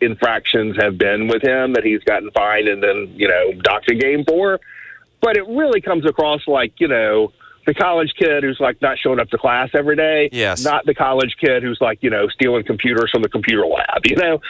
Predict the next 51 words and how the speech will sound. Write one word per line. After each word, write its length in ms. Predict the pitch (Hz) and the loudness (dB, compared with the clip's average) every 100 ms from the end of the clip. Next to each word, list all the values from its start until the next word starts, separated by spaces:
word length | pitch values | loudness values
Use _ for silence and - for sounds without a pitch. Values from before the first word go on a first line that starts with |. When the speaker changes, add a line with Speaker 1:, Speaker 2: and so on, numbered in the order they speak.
| - | -4
Speaker 1:
Like, 160 | 185 202 | 0 0
there's, 180 | 208 175 | 0 0
there's 320 | 220 214 208 | 0 2 0
Speaker 2:
Yes. 160 | - 214 | -2 -6
Speaker 1:
different 240 | 196 202 | -2 0
sort 140 | 180 | 2
of 60 | 165 | 2
levels 420 | 127 135 147 143 | 2 2 0 2
of 120 | 139 - | 0 0
stuff 320 | 147 160 180 | 0 0 -2
where 160 | 175 143 | -2 0
you're 120 | 135 | 0
just 140 | 139 | 0
trying 220 | 147 139 | 0 0
to 80 | 127 | -2
get 280 | 110 120 127 | -2 0 2
him 340 | 131 123 123 | 2 0 0
to, 80 | 123 | 0
like, 260 | 110 117 113 _ - _ _ _ | 2 0 -2 _ -20 _ _ _
you 120 | 139 | 0
know, 500 | 123 107 107 113 - - _ - | 2 2 2 2 -2 -8 _ -4
ease 280 | 160 156 170 | 0 2 0
his 180 | 160 139 | -2 0
way 140 | 143 143 | 2 2
into 240 | 139 135 147 | 2 0 -2
professional 580 | 135 131 127 - 143 120 | -2 -2 -2 0 0 2
adulthood 540 | 120 139 143 185 190 | 0 0 0 0 0
a 60 | 196 | 2
little 220 | 202 208 | 2 2
bit 280 | 220 233 - | 2 0 -2
and, 120 | 160 156 | -4 0
like, 220 | 151 - | -2 0
you 80 | 156 | 0
know, 200 | 131 131 | 2 2
make 200 | 131 - | 0 0
that 140 | 143 | -2
transition. 720 | - 139 123 135 147 202 220 - - - - - - | 2 0 2 0 2 0 0 -8 -20 -20 -20 -20 -2
Um, 440 | 113 117 120 120 - | 0 2 0 -4 0
you 140 | 151 | 0
know, 120 | 135 | 2
he 480 | 127 120 120 131 156 170 | 2 4 2 0 0 0
said 120 | 147 | 0
last 240 | 143 139 | 0 0
night, 220 | 151 160 | 0 0
like, 160 | 147 123 | 0 0
"I 40 | 127 | 0
don't 80 | |
wanna 140 | 123 127 | 2 0
make 100 | 120 | 0
an 120 | 113 | -2
excuse." 440 | 117 - 135 156 | -4 -4 -2 -2